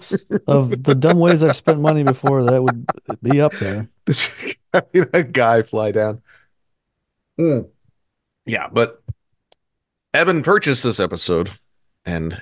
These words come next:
Speaker 2: the reason behind it was because balls are funny, and I thought you two could use a nice broad topic that would be fun and easy to research, which I guess that's true.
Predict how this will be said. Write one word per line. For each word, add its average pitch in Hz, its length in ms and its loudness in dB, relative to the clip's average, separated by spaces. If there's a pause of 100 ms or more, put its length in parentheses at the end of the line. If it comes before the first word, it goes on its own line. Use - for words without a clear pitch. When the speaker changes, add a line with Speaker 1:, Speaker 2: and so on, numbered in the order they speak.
Speaker 2:
the 101 100 -6
reason 117 260 0
behind 110 300 0
it - 100 -6
was 117 200 -2
because 131 460 -2
balls 123 380 2
are 123 220 2
funny, 151 560 -4 (580)
and 95 160 -8
I 98 80 -4
thought 110 320 -2
you 107 120 -4
two 107 260 -4
could 92 200 -6
use 95 200 -6
a 87 60 -6
nice 95 280 -4
broad 107 360 0
topic 95 540 -4 (340)
that - 160 -4
would 92 100 -8
be 87 100 -6
fun 95 500 -4
and 85 180 -10
easy 82 440 -10 (320)
to - 240 -12
research, - 500 -12 (960)
which - 420 -2
I 107 80 0
guess 147 200 -2
that's - 220 -2
true. 98 340 -2